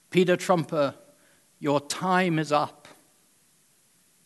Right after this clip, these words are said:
And he looks up thinking, "The Lord is drawing near." Well, what it turned out to be was his friend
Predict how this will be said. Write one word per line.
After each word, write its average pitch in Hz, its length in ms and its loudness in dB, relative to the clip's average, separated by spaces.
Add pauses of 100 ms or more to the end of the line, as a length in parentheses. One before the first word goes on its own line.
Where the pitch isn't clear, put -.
(2250)
And 147 100 -4
he 143 100 0
looks 156 340 -4
up - 220 -4
thinking, 135 520 -10 (320)
"The 147 80 -12
Lord 135 340 -6
is 123 140 -10
drawing 120 420 -8
near." 113 240 -14 (2500)
Well, 190 340 6
what 143 240 -4
it - 140 -12
turned 143 220 0
out 143 140 0
to 117 60 -14
be 139 180 -4
was 131 180 -8
his 123 160 -6
friend 156 500 -2